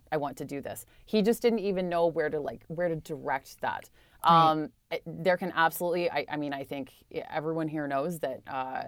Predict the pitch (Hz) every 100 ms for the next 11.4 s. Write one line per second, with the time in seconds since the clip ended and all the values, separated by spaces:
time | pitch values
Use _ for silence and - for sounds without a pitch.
0 | 113 - 151 151 143 139 135 - 139 135
1 | 151 151 135 135 - _ _ _ 139 147
2 | 139 147 151 151 147 151 147 143 143 135
3 | 131 131 131 127 117 - - - 135 139
4 | 131 131 147 143 143 - 165 165 156 165
5 | 170 - 170 160 160 151 147 170 220 170
6 | 143 120 156 147 139 135 _ _ _ _
7 | 208 208 220 208 208 202 185 175 170 165
8 | 175 180 165 160 190 - - 208 202 202
9 | 226 254 254 233 - - 190 180 175 175
10 | 180 170 175 170 185 165 - - 156 202
11 | 214 160 143 123